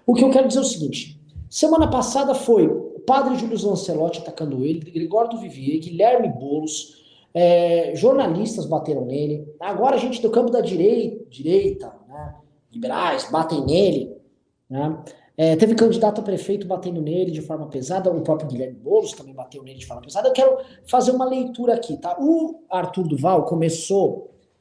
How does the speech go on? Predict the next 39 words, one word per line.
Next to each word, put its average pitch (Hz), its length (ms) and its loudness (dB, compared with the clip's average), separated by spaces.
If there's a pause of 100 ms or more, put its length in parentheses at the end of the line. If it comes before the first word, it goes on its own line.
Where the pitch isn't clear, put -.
(240)
a 160 80 -8
campanha 170 460 0
dele 160 180 0
pra 175 160 -2
valer, 160 840 -2
é, 151 520 0
nessas 160 320 -8
últimas 170 320 -6
três 175 320 -2
semanas, 160 720 -2
e 156 80 4
é 151 40 6
perceptível 214 840 0
o 214 60 0
aumento 185 440 -6 (380)
do 160 80 2
conhecimento 156 460 4
da 143 80 0
candidatura 143 360 -2
dele 208 380 4
e 226 80 0
da 240 80 2
candidatura, 214 420 0
da 160 120 2
pré-candidatura 160 560 -4
dele, 170 160 -8
ela 208 120 -2
tá 214 120 -8
se - 160 -12
tornando 202 500 0 (260)
comentada 220 600 2
e - 100 -16
falada. 156 320 -4
Ele 175 100 -2
já 240 140 -2
tá 277 100 -2
tendo 233 240 0
oposição 190 520 -2
direta 214 420 -4